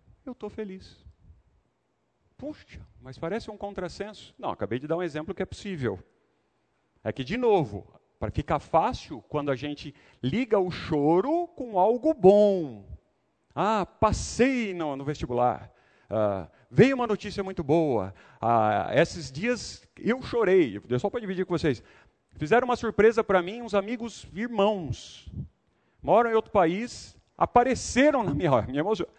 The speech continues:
apareceram na minha frente. Não imaginava os ver. E eles saíram do país que estavam, com tudo que estava acontecendo, e dedicaram dois, três dias pra nos ver. Não exclusivamente eu, que eu sou o pior da família, mas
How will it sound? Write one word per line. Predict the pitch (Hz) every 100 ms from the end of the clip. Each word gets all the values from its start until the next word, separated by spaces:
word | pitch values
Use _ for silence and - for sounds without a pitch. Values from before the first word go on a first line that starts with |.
| -
apareceram | 208 226 277 - 254 302 311 233
na | 180
minha | 139
frente. | 120 139 113 104 - 113 107 76 - _ _ _ _ _ _ _
Não | 135 135 160 233 294
imaginava | 311 302 294 285 254 302 285 208
os | 175 120
ver. | 127 131 95 - - 78 _ _ _ _
E | 135
eles | 185 226
saíram | 233 196 247 311 302
do | 302
país | 240 240 247
que | 247
estavam, | - - 196 240 208
com | 202
tudo | 220 240
que |
estava | 233
acontecendo, | 214 226 208 185 - 226
e | 254
dedicaram | 254 247 - 226 240 233
dois, | 165 226 262
três | - 220 175
dias | 151 220 254 - - _ _ _ _ _ _ -
pra | 294
nos | 302 233
ver. | 196 285 160 - -
Não | 156 202
exclusivamente | 170 175 156 156 156 151 190
eu, | 190
que |
eu | 135
sou | 135
o |
pior | - 117 120
da | 113
família, | 151 151 131 113
mas | 123 113